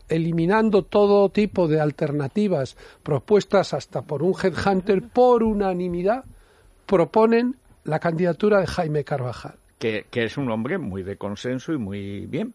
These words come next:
Speaker 2: para, para un tránsito perfecto.
Speaker 1: ¿Cómo es posible? Basta que uno de los accionistas, el Banco Santander, y el propio Cebrián le pongan la proa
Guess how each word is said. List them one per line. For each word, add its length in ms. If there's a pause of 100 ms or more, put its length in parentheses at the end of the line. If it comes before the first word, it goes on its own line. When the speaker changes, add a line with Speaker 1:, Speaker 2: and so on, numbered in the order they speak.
Speaker 2:
para, 300
para 260
un 100
tránsito 520
perfecto. 360
Speaker 1:
¿Cómo 260
es 80
posible? 540
Basta 480
que 160
uno 260
de 80
los 180
accionistas, 720
el 120
Banco 340
Santander, 680 (440)
y 280 (120)
el 180
propio 400
Cebrián 600
le 160
pongan 420
la 140
proa 400